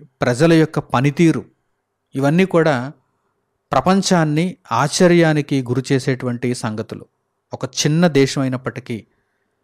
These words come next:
అనేక దేశాలకు ఆదర్శంగా నిలుచుచున్నది అని ప్రపంచం అంతా కూడా జపాన్ను కొనియాడుతూ ఉంటుంది. సాంకేతికతలో జపాన్కు లోటు లేదు. అయినప్పటికీ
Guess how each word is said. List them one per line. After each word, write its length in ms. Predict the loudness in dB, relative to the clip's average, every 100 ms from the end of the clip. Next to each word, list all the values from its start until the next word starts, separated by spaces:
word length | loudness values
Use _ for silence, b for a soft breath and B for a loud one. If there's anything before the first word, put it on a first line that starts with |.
| _ _ _ _ -4
అనేక 320 | 2 4 6
దేశాలకు 640 | 4 4 2 0 0 -6 -8
ఆదర్శంగా 680 | -2 0 0 0 -2 -2 0 -2 -4 -2
నిలుచుచున్నది 920 | 0 0 -2 -6 -6 -4 -4 -6 -8 -10
అని 420 | -4 -4 -6 -12 _ _ _ _ _ -8
ప్రపంచం 420 | -4 -2 -2 -4
అంతా 240 | -6 -8
కూడా 300 | -6 -4 -4 -4 -8 _ _ _
జపాన్ను 640 | -8 -4 0 0 0 -2 -4 -4
కొనియాడుతూ 480 | -4 0 0 0 -4
ఉంటుంది. 360 | -10 -12 -18 -20 _ _ _ _ _ _ _ _ _ _ _ _ _ _ _ _
సాంకేతికతలో 1080 | -2 0 2 4 2 4 0 0 0 0 -4 _
జపాన్కు 720 | -4 -2 0 -2 -2 -6 -8 -8 -4
లోటు 300 | 2 2 2
లేదు. 300 | 0 -2 -10 _ _ _ _ _ _ _ _ _ _ _ -14
అయినప్పటికీ 760 | -6 -6 -4 -6 -8 -12 -14